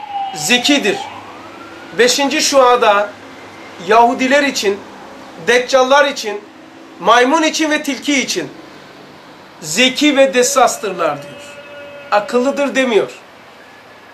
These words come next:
Ve Risale'de "Aklınızı başınıza alın." diyor. Aklı başında olanlara diyor.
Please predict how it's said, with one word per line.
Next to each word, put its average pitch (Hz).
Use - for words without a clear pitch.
Ve 226
Risale'de 254
"Aklınızı 254
başınıza 277
alın." 254
diyor. 151
Aklı 214
başında 285
olanlara 277
diyor. 170